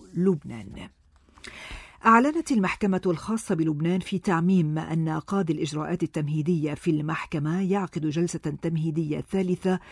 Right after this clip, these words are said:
في الرابع من تشرين الثاني، وهدف الجلسة عرض وضع ملف قضية عياش وضمان سرعة الإعداد للمحاكمة. صفحة أخبار قضائية وأمنية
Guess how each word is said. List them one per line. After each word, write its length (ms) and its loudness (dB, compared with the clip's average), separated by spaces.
في 160 4
الرابع 460 2
من 140 -2
تشرين 420 0
الثاني، 600 -4
وهدف 560 -4
الجلسة 540 -2
عرض 340 -4
وضع 520 0
ملف 540 -4
قضية 440 -4
عياش 600 0
وضمان 640 2
سرعة 360 -4
الإعداد 560 0
للمحاكمة. 1400 0
صفحة 360 -4
أخبار 640 0
قضائية 560 -4
وأمنية 840 0